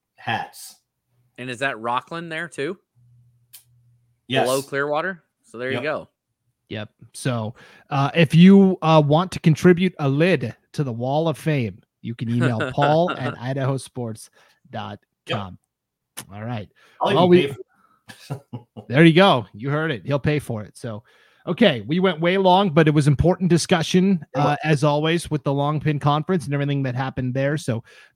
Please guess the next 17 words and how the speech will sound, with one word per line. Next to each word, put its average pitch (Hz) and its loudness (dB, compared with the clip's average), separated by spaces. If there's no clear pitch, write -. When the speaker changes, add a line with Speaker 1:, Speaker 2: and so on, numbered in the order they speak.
Speaker 3:
thanks 202 0
to 214 6
everybody 190 2
for 170 -4
tuning 202 2
in 165 0
to 190 -4
the 156 -8
Treasure 156 -2
Valley 156 -2
Prepcast. 143 -4
We've 120 -10
got 160 0
district - -4
championships 170 -4
coming 151 -2
up. 175 -2